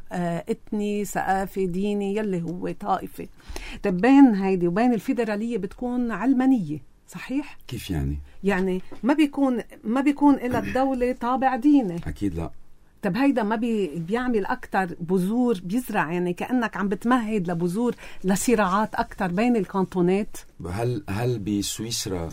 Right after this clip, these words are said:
Speaker 2: يلي كانوا يقتلوا بعض وقرروا يعملوا فيدرالية، السويسرانية قتلوا بعض على أربعمية سنة؟ الإكزامبل، رح أعطي أ-، أ-، مثل سويسراني، نحن بنشبه كتير سويسرا. سويسرا بلد،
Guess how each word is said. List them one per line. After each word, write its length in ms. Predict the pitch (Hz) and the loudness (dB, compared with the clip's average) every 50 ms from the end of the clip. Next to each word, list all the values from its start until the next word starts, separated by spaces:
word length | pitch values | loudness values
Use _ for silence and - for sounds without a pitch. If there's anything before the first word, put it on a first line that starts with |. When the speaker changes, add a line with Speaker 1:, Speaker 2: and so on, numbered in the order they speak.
| - - - | -10 -8 -6
Speaker 2:
يلي 200 | 82 80 80 78 | -4 -4 -4 -4
كانوا 340 | - 110 104 101 95 82 82 | -4 -2 0 0 0 0 -2
يقتلوا 400 | - - - - - - 95 82 | -6 -8 -8 -10 -8 -6 -6 -4
بعض 300 | 107 107 101 95 92 80 - - - - - - - - - _ - - - - - | -2 -2 -2 -2 -2 -4 -8 -14 -18 -20 -20 -20 -20 -20 -20 _ -20 -20 -20 -12 -10
وقرروا 460 | 78 - - 113 110 101 92 90 92 | -6 -2 0 0 2 2 2 2 0
يعملوا 300 | 98 92 92 90 87 80 | 0 0 -2 -2 -4 -4
فيدرالية، 480 | - 85 80 87 87 90 90 90 85 | -6 -6 -6 -4 -4 -4 -4 -4 -4
السويسرانية 720 | 78 73 - - 110 107 101 - 113 110 120 127 127 117 98 | -4 -6 -6 -8 -8 -10 -8 -6 -6 -6 -4 -6 -6 -6 -6
قتلوا 300 | - - - 107 104 107 | -10 -8 -8 -8 -6 -4
بعض 200 | 117 117 107 98 | -4 -4 -4 -4
على 180 | 98 107 - | -4 -4 -6
أربعمية 300 | 98 107 110 113 113 107 | -6 -6 -8 -8 -8 -10
سنة؟ 320 | 104 - - 87 80 80 76 - _ _ _ _ _ _ _ _ _ _ _ - - - - - - - - - - - - - | -10 -10 -12 -12 -12 -12 -12 -14 _ _ _ _ _ _ _ _ _ _ _ -20 -20 -20 -20 -20 -20 -20 -20 -20 -20 -16 -12 -10
الإكزامبل، 800 | - 95 107 135 127 107 - 151 143 - - - - - - | -8 -8 -4 -4 -4 0 2 2 2 2 0 -6 -8 -6 -4
رح 240 | - 120 120 120 143 | -4 -4 -4 -2 0
أعطي 220 | 143 143 139 147 | 0 0 2 2
أ-، 220 | - - 135 135 - - | 2 2 2 0 2 2
أ-، 140 | 135 131 - | 2 2 4
مثل 360 | - 131 151 147 143 123 110 | 4 4 4 4 4 0 0
سويسراني، 540 | - - - 104 - - 113 113 104 92 85 | -2 -4 -4 -4 -4 0 0 2 2 2 2
نحن 180 | 101 101 - 117 | 0 -2 0 0
بنشبه 340 | 120 120 - 110 107 104 98 | -2 -2 0 0 -2 -2 -2
كتير 260 | - - 110 101 78 | -4 -6 -6 -6 -6
سويسرا. 360 | - - - - - - - - - - - - - - - - - _ - | -6 -10 -14 -16 -16 -18 -20 -20 -20 -20 -20 -20 -20 -20 -20 -20 -20 _ -16
سويسرا 420 | - - 139 143 131 107 113 104 | -10 -2 0 0 0 2 -2 -2
بلد، 400 | 98 120 117 117 110 107 98 | -2 0 -2 0 -2 -4 -6